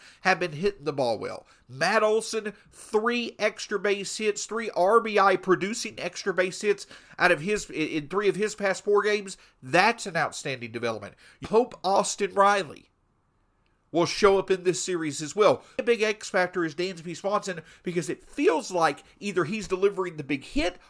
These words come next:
or he's acting as the catalyst to get the Braves offense going at some point in time in a close game. We've talked about it for much of September,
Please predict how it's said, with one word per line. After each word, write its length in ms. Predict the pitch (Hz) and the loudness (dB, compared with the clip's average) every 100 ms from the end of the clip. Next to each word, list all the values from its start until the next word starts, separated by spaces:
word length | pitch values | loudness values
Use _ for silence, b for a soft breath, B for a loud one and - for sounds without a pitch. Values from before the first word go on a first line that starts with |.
| b | b
or 160 | 185 | 2
he's 260 | 175 190 196 | 2 -4 -4
acting 320 | 220 - 196 | -6 -6 -10
as 160 | 180 - | -10 -10
the 80 | |
catalyst 840 | 131 - 254 302 180 110 113 - - _ _ _ _ _ _ _ _ _ _ | -12 -6 -2 0 -2 -8 -12 -16 -20 _ _ _ _ _ _ _ _ _ _
to 120 | - 180 | -4 -2
get 180 | 269 | 0
the 80 | 254 | 0
Braves 380 | 180 226 262 208 | 4 4 4 2
offense 420 | 214 214 214 190 | 2 2 -4 -8
going 340 | - 214 202 170 | -2 -2 -2 -4
at 140 | - | -8
some 360 | - 247 269 233 | -4 -2 -2 -4
point 280 | 247 226 | -4 -4
in 80 | - | -4
time 540 | 175 214 180 120 113 120 _ _ _ _ - | -2 0 0 -2 -12 -20 _ _ _ _ -12
in 120 | 95 | -6
a 80 | - | -4
close 300 | - 165 - | 0 0 0
game. 240 | 131 98 _ _ _ _ _ _ _ _ _ _ _ _ _ _ _ _ _ _ _ _ _ _ _ _ _ _ - | -10 -12 _ _ _ _ _ _ _ _ _ _ _ _ _ _ _ _ _ _ _ _ _ _ _ _ _ _ -6
We've 180 | 170 - | -6 0
talked 320 | 196 247 247 | 4 4 4
about 220 | 233 226 | 4 4
it 100 | 202 | 2
for 100 | 202 | -2
much 280 | 185 220 208 | -2 -2 -4
of 80 | 165 | -4
September, 580 | 185 - 233 214 185 | -4 -2 2 2 2